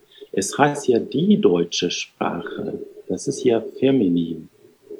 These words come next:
Obwohl es auch für Männer sein soll, heißt es trotzdem die deutsche Sprache. Wir sprechen von die deutsche Sprache.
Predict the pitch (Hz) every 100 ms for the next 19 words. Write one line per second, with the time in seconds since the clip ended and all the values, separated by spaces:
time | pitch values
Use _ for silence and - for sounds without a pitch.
0 | - - - 107 - - 120 135 131 -
1 | 110 - 107 101 123 120 92 87 90 90
2 | 110 147 151 104 104 - - - - -
3 | - 104 101 160 185 104 151 - - -
4 | - - - 95 101 - - 107 104 113
5 | 104 104 95 90 175 170 90 90 - 87
6 | - - - 90 - 101